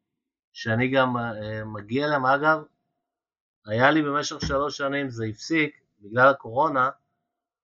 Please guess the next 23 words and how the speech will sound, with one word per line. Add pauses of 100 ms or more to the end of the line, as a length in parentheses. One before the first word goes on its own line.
(200)
פורום
שנקרא
פורום
יועצי
ראש
העיר (800)
לילדים (120)
בכיתות
ז' (1000)
עד
ט'. (1120)
שלושים
ילדים
שנבחרו
מכל
בתי
הספר
בעיר, (560)
שהיו
נפגשים
איתי
פעם
בחודש,